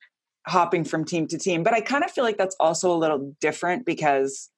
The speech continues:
you didn't grow up there and that team wasn't in your blood for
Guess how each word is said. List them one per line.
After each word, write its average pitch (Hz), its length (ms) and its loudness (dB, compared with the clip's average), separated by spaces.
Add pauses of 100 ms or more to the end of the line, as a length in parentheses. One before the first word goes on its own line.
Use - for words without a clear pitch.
(320)
you 202 80 2
didn't 202 160 4
grow 170 240 2
up 147 240 0
there 131 180 0
and 143 140 0
that 139 180 -2
team 147 300 0
wasn't 139 340 0 (220)
in 160 200 2
your 147 140 2
blood 139 480 0
for 120 360 -6